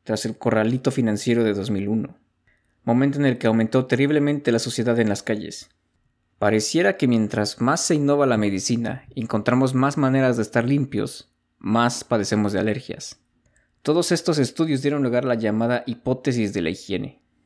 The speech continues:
¿Qué puedes hacer para ensuciarte? Si tienes hijos, deja que ellos se ensucien.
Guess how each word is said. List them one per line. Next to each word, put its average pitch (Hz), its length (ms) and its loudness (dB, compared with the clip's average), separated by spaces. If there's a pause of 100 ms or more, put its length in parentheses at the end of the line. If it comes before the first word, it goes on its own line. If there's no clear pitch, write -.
(720)
¿Qué 170 120 0
puedes 196 260 2
hacer 131 280 2
para 113 160 4
ensuciarte? 95 720 -4 (400)
Si - 160 -10
tienes 151 300 2
hijos, 156 360 0
deja 143 300 2
que 135 80 2
ellos 131 180 4
se 110 120 -4
ensucien. - 600 -4